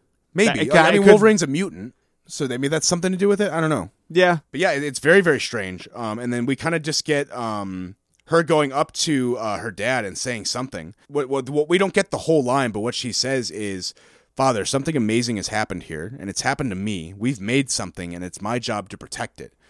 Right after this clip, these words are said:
Speaker 1: And you can't let anyone get in here or learn what we've done."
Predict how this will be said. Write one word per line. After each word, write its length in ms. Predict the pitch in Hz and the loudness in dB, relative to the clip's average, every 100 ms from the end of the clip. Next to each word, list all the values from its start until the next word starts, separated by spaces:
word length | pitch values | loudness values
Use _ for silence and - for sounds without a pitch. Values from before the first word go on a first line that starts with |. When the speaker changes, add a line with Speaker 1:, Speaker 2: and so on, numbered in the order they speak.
| _ _ | _ _
Speaker 1:
And 100 | - | -8
you 80 | - | -8
can't 320 | - - - | -8 -10 -8
let 100 | 139 - | -10 -4
anyone 360 | 139 143 139 | 0 0 0
get 220 | 135 127 117 | -2 -2 -2
in 120 | 117 | -4
here 200 | 98 92 | -6 -8
or 140 | 98 | -8
learn 300 | 98 107 113 | -4 -2 -2
what 120 | 98 | -4
we've 220 | 98 95 - | -6 -8 -6
done." 340 | 85 78 98 | -6 -6 -12